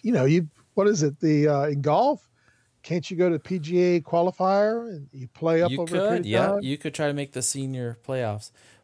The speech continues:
Speaker 2: But you're just talking about, you know, what, you know, if we could do something like that, what sport would we play? Or I'm gonna transition it to something a little different. If you could be any music performer, like a concert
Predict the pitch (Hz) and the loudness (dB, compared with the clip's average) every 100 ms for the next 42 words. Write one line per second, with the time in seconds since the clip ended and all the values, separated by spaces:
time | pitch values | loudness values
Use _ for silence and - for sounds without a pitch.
0 | - 160 - 160 - 190 - 170 170 147 | -2 -2 -2 -6 -4 -4 0 -2 -2 -4
1 | 131 127 120 - 139 127 120 123 123 - | 2 4 4 2 -4 -6 -4 -2 -2 -4
2 | _ _ _ _ - 131 117 151 156 - | _ _ _ _ -6 -4 -2 -2 -2 -4
3 | 127 113 135 135 131 107 113 107 110 95 | -8 -4 -4 -2 -6 -6 -6 -4 -2 -4
4 | 104 123 113 117 - - 127 127 123 117 | -2 -4 -4 -8 -8 -2 0 0 -4 -8
5 | 107 - 123 120 117 107 104 - 131 127 | -8 -4 -2 0 0 -2 -4 -6 -8 -8
6 | - 139 120 143 139 117 110 - - 120 | -6 -6 -4 -4 -4 -6 -6 -8 -10 -10
7 | - 120 120 110 104 147 127 110 - 110 | -10 -10 -8 -8 -6 -6 -6 -10 -10 -10
8 | 165 196 170 143 160 156 127 135 - _ | -10 -10 -12 -10 -8 -6 -6 -10 -14 _
9 | _ _ - 139 160 190 202 196 180 _ | _ _ -8 -6 -6 -6 -8 -10 -12 _
10 | - 139 165 170 165 - 123 147 135 127 | -12 -6 -6 -6 -10 -12 -10 -4 -2 -2
11 | 98 - - 104 - 104 - 127 127 - | -4 -6 -8 -8 -12 -12 -8 -6 -6 -6
12 | 123 107 | -6 -6